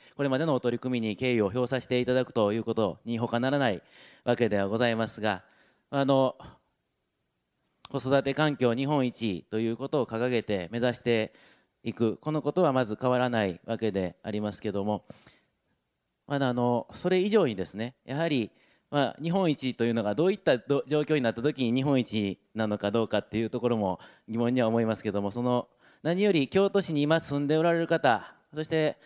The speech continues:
先ほど江村委員からも少しありましたけど、まあ、京都市住んでおられない方も含めて京都市で子育てをしたいと思える、まあ、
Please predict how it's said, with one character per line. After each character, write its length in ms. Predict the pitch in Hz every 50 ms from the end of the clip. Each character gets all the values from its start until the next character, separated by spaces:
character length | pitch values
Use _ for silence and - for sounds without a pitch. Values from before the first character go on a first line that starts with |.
| - - _
先 140 | - 151 139
ほ 60 | 143
ど 80 | 139 147
江 60 | 151
村 420 | 151 147 143 131 120 110 107 104 -
委 80 | 127
員 80 | 123 117
か 140 | - 120 120
ら 80 | 123
も 80 | 113 104
少 160 | - - 123
し 80 | 117 -
あ 60 | 101
り 80 | 101 110
ま 100 | 120 131
し 60 | 127
た 100 | - 131
け 80 | 123 139
ど、 140 | 151 151 139
ま 220 | 151 139 123 107
あ、 40 | -
京 140 | - 151 143
都 80 | 151 143
市 300 | - 143 123 113 - _ _ _ _ _ _ - - _
住 120 | - 135
ん 20 | 131
で 80 | 131
お 80 | 135 151
ら 60 | 170
れ 100 | 185 202
な 100 | 196 147
い 60 | 117
方 180 | 120 131 - 117
も 80 | 107 104
含 260 | 110 123 - 202 190
め 100 | 185 160
て 180 | - 180 170
京 180 | - 165 165 165
都 140 | 165 170 165
市 100 | - 165
で 340 | 175 190 175 139 - - _ _ _ - - _ _ _
子 100 | - 139
育 320 | - 147 156 143 135 123
て 160 | - - 139
を 140 | 143 123 104
し 140 | - - -
た 140 | - 160 143
い 120 | 127 113
と 180 | - 107 101 107
思 240 | 107 113 113 113 113
え 100 | 110 107
る、 220 | 110 117 123 - _ -
ま 320 | 123 123 120 110 101 -
あ、 40 | _